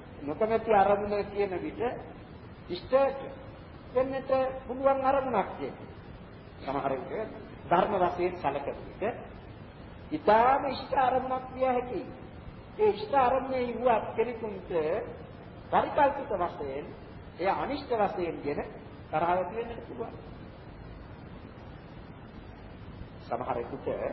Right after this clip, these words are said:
ඉතා මිහිරි ලෙස ධර්මයේ දේශනා කරන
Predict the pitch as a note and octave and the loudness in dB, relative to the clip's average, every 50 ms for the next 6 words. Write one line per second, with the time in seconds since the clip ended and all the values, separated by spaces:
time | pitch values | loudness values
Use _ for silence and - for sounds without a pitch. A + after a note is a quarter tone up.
0 | - - - - - - - - - - - - - - - - - C#3+ - - | -4 -10 -12 -14 -14 -14 -14 -14 -14 -14 -14 -14 -14 -14 -12 -8 -8 -2 6 8
1 | F#3+ G3+ G3+ G#3+ G3+ F3+ F3+ F#3 G3 G#3 A3+ A#3 A3+ G#3 G#3+ F#3+ D#3 - - G3 | 8 10 10 8 6 4 2 0 -2 -2 -2 -2 -2 -4 -4 -4 -6 -6 -6 -6
2 | G3+ - - F3+ D3 A#2 - - - - - - - - - - - - - - | -6 -4 -4 -4 -4 -4 -6 -10 -14 -14 -14 -14 -16 -16 -16 -16 -14 -14 -14 -14
3 | - - - - - - - - - D#3 F#3 G3+ G#3 A3 A3 A3 A3 G#3 - F3 | -14 -14 -14 -16 -16 -16 -16 -4 0 2 2 2 2 0 -2 -2 -2 0 2 2
4 | G3+ G#3 - G#3 F#3+ G3 F#3 F3+ F3 - - F3+ D#3+ D#3 C3 | 2 2 2 0 0 2 2 2 2 0 -2 -2 -2 -2 -2